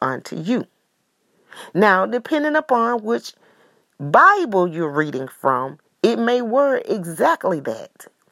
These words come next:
But I try to read from the Bible that's as close to the scrolls as it was written. And what it says, "Whatsoever you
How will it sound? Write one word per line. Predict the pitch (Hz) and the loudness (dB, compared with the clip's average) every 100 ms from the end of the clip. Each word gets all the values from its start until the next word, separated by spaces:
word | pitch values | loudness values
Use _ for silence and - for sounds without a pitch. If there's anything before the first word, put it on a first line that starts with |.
| _ _ _ - - - | _ _ _ -20 -8 2
But | 175 | 4
I | 190 | 4
try | 196 - 330 320 | 0 -2 2 2
to | 294 254 | 0 -2
read | 214 233 233 220 | -2 -2 -4 -2
from | 208 180 | 0 0
the | 165 | 0
Bible | 151 165 160 156 | 0 2 0 -2
that's | 151 151 | -6 -8
as | 139 - | -12 -10
close | - 254 247 | -2 0 0
to | - 220 | -4 -6
the | 180 | -6
scrolls | - - 160 147 147 - - | -6 0 2 2 -2 -10 -2
as | 147 151 156 | -2 0 -4
it | - | -6
was | 147 156 | -6 -6
written. | 160 208 - - _ _ _ _ _ _ _ - | -2 -2 -4 -18 _ _ _ _ _ _ _ 0
And | 170 | 0
what | 175 185 | 2 0
it | 214 196 | 0 -2
says, | - 190 151 131 131 - _ _ _ _ _ - | -4 -4 -4 -6 -8 -10 _ _ _ _ _ 4
"Whatsoever | 226 - 254 214 - 240 233 196 | 4 4 -2 -2 0 0 0 -2
you | 175 170 214 202 | -6 -4 -4 -4